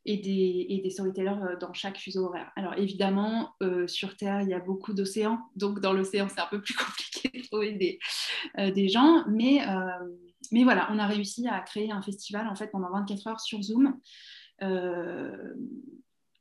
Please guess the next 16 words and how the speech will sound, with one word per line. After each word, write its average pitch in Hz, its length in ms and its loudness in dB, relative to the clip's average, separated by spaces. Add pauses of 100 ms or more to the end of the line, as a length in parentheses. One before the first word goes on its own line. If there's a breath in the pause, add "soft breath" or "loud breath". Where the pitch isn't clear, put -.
(120)
avec, 214 400 0
euh, 185 340 2
cent 233 240 2
vingt 233 220 2
et 226 80 0
un 220 100 -2
storytellers, 214 800 0
dix-sept 220 360 -8
producteurs, 254 760 -2 (480 loud breath)
euh, 180 400 -8
d'un 190 180 -2
peu 196 140 -4
partout, 233 500 -4
de 202 120 -2
Nouvelle-Zélande, 196 880 -4
de, 185 380 -2